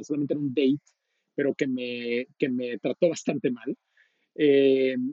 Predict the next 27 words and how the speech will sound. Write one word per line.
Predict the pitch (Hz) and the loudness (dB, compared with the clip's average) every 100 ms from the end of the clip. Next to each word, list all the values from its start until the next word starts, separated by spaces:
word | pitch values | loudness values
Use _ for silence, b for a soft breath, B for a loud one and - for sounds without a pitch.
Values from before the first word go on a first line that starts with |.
| - | -8
yo | - 123 156 165 | -10 2 4 4
entré | 170 170 151 | 2 0 0
en | |
una | 160 | 0
depresión | 135 120 127 135 | -6 -4 -8 -6
súper | 135 123 | -4 -4
profunda. | 123 170 208 _ _ _ _ | -6 -6 -8 _ _ _ _
Y | 151 160 | 2 2
eso | 160 | 4
es | 185 | 0
lo | |
que | 156 | 0
me | 135 | 0
llevó | 127 143 | 2 2
eventualmente | 147 131 143 135 131 139 - | 0 -2 -4 -4 -2 -4 -4
a | 120 117 113 117 | -8 -10 -10 -10
hacer | - 139 135 - | -2 -2 -2 -6
posiblemente | 131 135 131 131 | -6 -6 -6 -4
lo | 123 | -4
más | 123 127 151 | -4 -8 -6
inteligente | 120 110 - 120 131 131 - _ _ - | -4 -4 -6 -8 -8 -10 -10 _ _ -4
que | 123 | 0
he | |
hecho | 127 151 | 0 0
en | 127 | 0
mi | |
vida. | 123 131 | 2 2